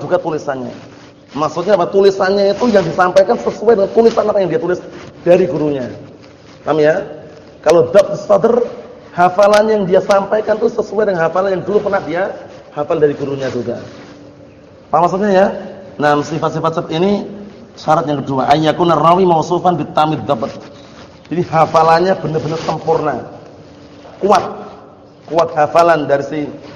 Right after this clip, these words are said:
hafalan yang ada di dalam dadanya atau juga kuat tulisannya. Tulisannya itu enggak tercampur-campur. Misalkan dia tulisannya di dalam tulisannya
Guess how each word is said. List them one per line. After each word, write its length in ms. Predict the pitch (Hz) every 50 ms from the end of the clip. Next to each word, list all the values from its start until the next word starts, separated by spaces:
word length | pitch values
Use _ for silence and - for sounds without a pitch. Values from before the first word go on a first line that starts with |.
| - - - - - - - - - - - -
hafalan 400 | - 139 135 - 131 160 160 151
yang 120 | 151 147 135 147
ada 80 | 147
di 80 | 139 139
dalam 240 | 131 143 139 143 139
dadanya 480 | 143 127 123 143 139 151 180 196 190
atau 160 | 165 151 143
juga 240 | 131 - 135 170 175
kuat 240 | - 180 165 170 -
tulisannya. 560 | - 160 165 160 - 160 156 156 143 127 117
Tulisannya 400 | - 156 165 - 170 160 175 180
itu 60 | 202 160
enggak 140 | 151 - -
tercampur-campur. 800 | 151 - 165 156 151 160 156 - 165 160 156 170 156 135 - - - - - - - - - -
Misalkan 380 | - 151 - 170 170 180 185 165
dia 160 | 151 180 185
tulisannya 340 | 180 185 180 180 185 185 196 170
di 80 | 170 165
dalam 160 | 165 156 160
tulisannya 300 | 160 175 160 180 185 175